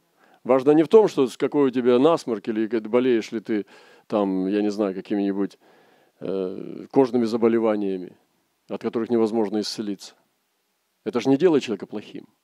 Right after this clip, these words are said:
Если у тебя псориаз, это не значит, что ты плохой человек. Возможно, у тебя врожденное.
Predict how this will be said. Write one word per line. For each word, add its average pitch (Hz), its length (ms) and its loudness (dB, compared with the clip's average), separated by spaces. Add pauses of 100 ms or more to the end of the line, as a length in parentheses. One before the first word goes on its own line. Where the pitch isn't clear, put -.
(1160)
Если 117 160 -4
у 120 60 0
тебя 139 140 2
псориаз, 147 520 2
это 117 140 -2
не 117 80 0
значит, 139 180 2
что 131 140 -2
ты - 60 -14
плохой 127 280 -2
человек. 123 480 -10 (1500)
Возможно, 123 360 0
у 127 40 2
тебя 123 120 0
врожденное. 117 760 -2